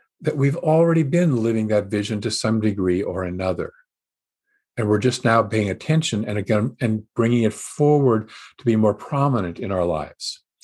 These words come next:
You know, when I got the call to go to ministerial school, and I, I didn't know I was gonna do that, you know, but one day it just kind of, you know, popped. And there was a moment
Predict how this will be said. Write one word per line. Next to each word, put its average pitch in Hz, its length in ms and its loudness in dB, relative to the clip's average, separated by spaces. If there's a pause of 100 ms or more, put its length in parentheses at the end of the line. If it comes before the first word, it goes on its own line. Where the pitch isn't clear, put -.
(520)
You 131 60 2
know, 127 100 4
when 131 100 4
I 131 80 4
got 165 260 2
the 127 180 0 (120)
call 139 400 2
to 101 400 -2 (1400)
go 139 140 2
to 131 60 2
ministerial 113 580 2
school, - 520 -8
and 123 120 -2
I, 139 300 2
I 139 40 4
didn't 135 200 0
know 110 140 4
I 101 80 2
was 95 140 -4
gonna 90 140 -6
do 82 200 -10
that, - 280 -18 (200)
you 104 80 -4
know, 95 240 -2 (340)
but 113 80 0
one 127 240 4
day 113 200 4
it 110 120 -2
just - 280 -6
kind 104 140 0
of, 98 200 -2
you 107 100 -4
know, 90 160 -2
popped. 123 440 -2 (1300)
And 156 100 4
there 160 80 4
was 156 120 2
a 170 60 4
moment 156 640 2